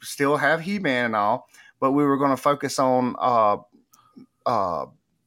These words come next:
the other, ah, what was the little dude's name? They had a,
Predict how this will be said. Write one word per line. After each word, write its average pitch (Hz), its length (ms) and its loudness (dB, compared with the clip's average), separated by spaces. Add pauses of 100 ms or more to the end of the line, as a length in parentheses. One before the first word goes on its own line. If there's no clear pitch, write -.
(1120)
the 143 180 0
other, 160 300 0
ah, 147 340 -2
what 175 140 -4
was 170 120 -6
the 156 80 -12
little 170 200 -2
dude's 151 360 -2
name? 156 220 0
They 143 120 0
had 190 200 -2
a, 147 260 4